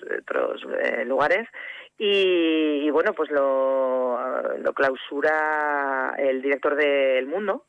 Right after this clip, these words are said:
eh, Joaquín Manso, Y antes de la clausura el viernes también tendremos a Pedro Piqueras en una conversación con Ignacio Escolar, por ejemplo. Eh, también contaremos con Ángeles Caballero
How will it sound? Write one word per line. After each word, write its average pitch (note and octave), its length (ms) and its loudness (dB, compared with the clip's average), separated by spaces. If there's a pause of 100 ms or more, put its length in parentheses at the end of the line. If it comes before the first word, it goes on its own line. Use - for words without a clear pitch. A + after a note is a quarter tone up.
eh, - 220 -12
Joaquín D#3+ 320 -4
Manso, F3+ 440 -2 (840)
Y F3 420 4
antes D#3+ 260 0
de E3+ 80 2
la E3 100 0
clausura E3 460 0
el D#3+ 100 2
viernes G3 540 2
también D#3 280 -2
tendremos D3+ 440 0
a C#3+ 580 2
Pedro D3 240 0
Piqueras D#3+ 400 0
en E3+ 80 -6
una D#3 140 0
conversación D3 520 -2
con D3+ 200 -2
Ignacio B2+ 800 0
Escolar, C#3+ 380 0
por C3+ 120 -2
ejemplo. C#3+ 560 -2
Eh, A#2+ 1000 0
también B2+ 380 -2 (200)
contaremos C3+ 460 -2
con B2+ 680 -2
Ángeles B2+ 360 -2
Caballero A3+ 580 2